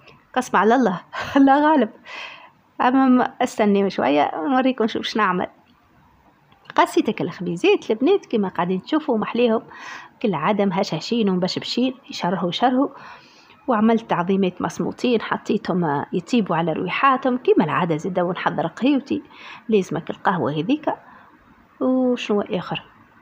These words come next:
من بعد نزينك الطويولة وكا، وأنا حطيت فتيتة ملح في العظم. بالشكا يجي بنين والقشرة في ساعة ما تتنحى.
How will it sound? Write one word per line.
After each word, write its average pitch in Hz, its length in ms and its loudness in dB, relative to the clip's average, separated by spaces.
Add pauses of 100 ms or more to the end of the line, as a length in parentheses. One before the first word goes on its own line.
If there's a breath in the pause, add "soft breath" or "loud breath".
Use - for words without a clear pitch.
(180)
من 240 80 0
بعد 320 360 2
نزينك 277 720 4
الطويولة 240 520 2
وكا، 220 280 0
وأنا 214 220 2
حطيت 220 300 -2
فتيتة 208 340 0
ملح 226 260 2
في - 80 -8
العظم. 190 340 2 (580 loud breath)
بالشكا 175 560 -2
يجي 175 260 0
بنين 285 300 4
والقشرة 285 500 2
في 277 120 -4
ساعة 277 140 0
ما 262 100 2
تتنحى. 269 400 -4